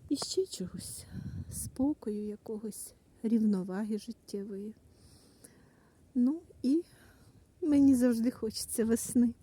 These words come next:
Завжди, весна не завжди приходить щасливою, весняною, красивою,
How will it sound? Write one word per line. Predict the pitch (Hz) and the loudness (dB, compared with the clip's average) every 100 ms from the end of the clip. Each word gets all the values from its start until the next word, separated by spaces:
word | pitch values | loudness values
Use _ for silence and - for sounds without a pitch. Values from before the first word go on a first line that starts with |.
| - - - - - - - - - - - - - - | -20 -20 -20 -20 -20 -20 -20 -20 -20 -20 -20 -20 -20 -10
Завжди, | 247 285 370 339 247 214 - - | 2 6 6 4 2 2 -6 0
весна | 233 - 302 381 | 0 2 2 4
не | 392 | 4
завжди | - 370 320 370 | 4 4 4 0
приходить | - - - 226 220 214 - - - - - - - - - - - - - - - - - | 0 -4 -6 -6 -4 -4 -8 -18 -18 -20 -20 -20 -20 -20 -20 -20 -20 -20 -20 -20 -20 -16 -6
щасливою, | - 277 - 262 285 349 311 294 285 - - | -2 -2 0 4 6 6 6 4 2 -2 -4
весняною, | 247 247 - 247 247 247 240 240 254 240 - - | 0 2 2 2 4 4 4 4 2 -2 -8 -4
красивою, | 214 220 - 247 262 220 233 | -2 -4 -4 -2 0 0 0